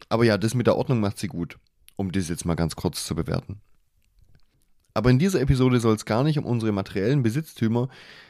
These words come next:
ähm, sondern eher um diese bestimmten Muster gehen,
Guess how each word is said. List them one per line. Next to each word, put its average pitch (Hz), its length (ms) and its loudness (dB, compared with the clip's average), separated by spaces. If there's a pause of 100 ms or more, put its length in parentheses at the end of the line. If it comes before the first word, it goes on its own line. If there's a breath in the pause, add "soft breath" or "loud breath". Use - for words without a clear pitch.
(260 loud breath)
ähm, 110 320 0
sondern 117 500 0
eher 135 380 0
um 123 160 0
diese 113 200 -2
bestimmten 117 480 -2
Muster 170 360 0
gehen, 104 480 -2